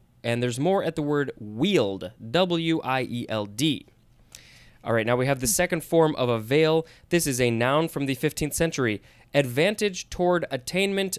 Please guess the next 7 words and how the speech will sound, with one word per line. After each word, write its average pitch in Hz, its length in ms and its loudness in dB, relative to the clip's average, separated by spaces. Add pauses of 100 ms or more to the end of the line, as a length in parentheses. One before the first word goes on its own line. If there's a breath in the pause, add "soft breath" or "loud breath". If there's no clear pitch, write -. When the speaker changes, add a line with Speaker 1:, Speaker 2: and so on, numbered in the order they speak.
Speaker 1:
of 151 240 0
a 131 140 -2
goal 156 420 6
or 131 160 2
purpose. - 680 -4 (320 soft breath)
Synonym 156 640 0
is, 117 380 -2